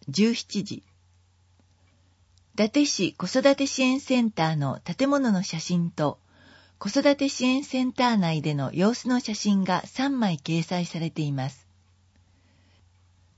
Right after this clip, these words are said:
写真一、伊達子育て支援センタースタッフ。写真二、四月のオープン以来、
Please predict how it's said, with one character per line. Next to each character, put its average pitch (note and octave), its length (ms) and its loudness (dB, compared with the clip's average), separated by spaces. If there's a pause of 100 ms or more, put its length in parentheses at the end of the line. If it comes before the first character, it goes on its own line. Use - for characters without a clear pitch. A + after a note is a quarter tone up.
(400)
写 G#3+ 200 -4
真 C4+ 360 -2
一、 A3 320 -4
伊 - 120 -6 (580)
達 G#3 400 4
子 - 80 -8
育 C#4+ 280 4
て C#4+ 140 2
支 C#4+ 160 -4
援 B3+ 220 0
セ B3+ 180 0
ン A3+ 120 2
タ D3 340 -2
ー - 40 -20
ス - 120 -12
タ G#3 120 2
ッ G#3+ 100 -2 (100)
フ。 - 260 -6 (920)
写 A3 180 -4
真 C4 420 0
二、 A#3 260 2 (760)
四 - 140 0
月 C#4+ 280 2
の B3+ 320 4
オ C4 40 6
ー - 20 -8
プ B3+ 180 -2
ン A#3+ 160 2
以 A3+ 140 2
来、 D#3+ 260 0